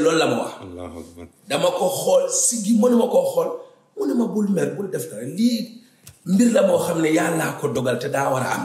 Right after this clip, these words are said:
Speaker 2: Mhm.
Speaker 1: Mu ne ma, "Ñu bëri ñoo si jaar.
Speaker 2: Wallaahi, wallaahi, wallaahi.
Speaker 1: Ñi ma gën ñoo si jaar. Kon jëlal muñ rek." Oustaz noonu la mel.
Speaker 2: Ahsanta ya Cheikh.
Speaker 1: Jazakallah.
Speaker 2: Ahsanta, ahsanta. Ahsanallah ilayka, masha Allah. Waadix,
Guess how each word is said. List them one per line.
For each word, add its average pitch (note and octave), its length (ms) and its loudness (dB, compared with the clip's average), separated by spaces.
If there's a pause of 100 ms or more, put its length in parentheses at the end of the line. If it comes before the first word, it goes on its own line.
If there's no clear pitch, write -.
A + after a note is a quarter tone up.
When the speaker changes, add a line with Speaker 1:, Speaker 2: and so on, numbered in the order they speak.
(160)
Speaker 2:
Mhm. A2+ 380 -8 (380)
Speaker 1:
Mu G3 80 0
ne G3+ 80 0
ma, F#3+ 100 2
"Ñu F3+ 160 2 (120)
bëri A3+ 240 6
ñoo E3+ 160 4
si C#3+ 200 0
jaar. B2+ 320 0
Speaker 2:
Wallaahi, F#2+ 400 -6
wallaahi, E2+ 300 -12
wallaahi. E2+ 260 0
Speaker 1:
Ñi A3+ 60 6
ma A3 160 2
gën F#3+ 200 -2
ñoo F3 120 -4
si D3 180 -2
jaar. A#2+ 200 -2 (680)
Kon G#3+ 200 -4
jëlal A#3 240 2
muñ A3 220 -4
rek." G#3+ 100 -8 (1000)
Oustaz G3+ 300 0
noonu G3+ 200 2
la D3 80 2
mel. A#2+ 200 0
Speaker 2:
Ahsanta G#2+ 440 -2
ya G2 120 -2
Cheikh. G2 200 -6
Speaker 1:
Jazakallah. G2 580 -4
Speaker 2:
Ahsanta, F#2 440 -8
ahsanta. - 220 -18
Ahsanallah F#2+ 580 -12
ilayka, F#2+ 280 -8
masha F2+ 380 -6
Allah. F#2+ 220 -4 (500)
Waadix, G2+ 340 -2